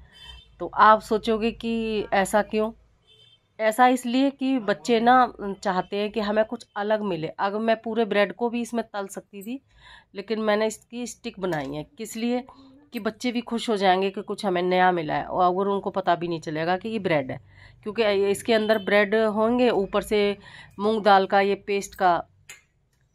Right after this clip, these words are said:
होगा, कोटिंग होगी, तो बच्चे खुश होके खाएंगे।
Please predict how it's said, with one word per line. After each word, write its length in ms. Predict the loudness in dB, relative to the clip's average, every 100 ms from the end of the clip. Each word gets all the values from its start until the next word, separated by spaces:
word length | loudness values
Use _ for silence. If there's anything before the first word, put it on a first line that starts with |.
| _ -12
होगा, 220 | -6 -6 -6
कोटिंग 340 | -10 -8 -4 -2
होगी, 320 | -2 -2 -8 -12 _ _ _ -12
तो 300 | -6 -4 -4
बच्चे 300 | -6 -10 -14
खुश 300 | -8 -8 -4
होके 220 | -4 -4
खाएंगे। 520 | -10 -8 -8 -8 -10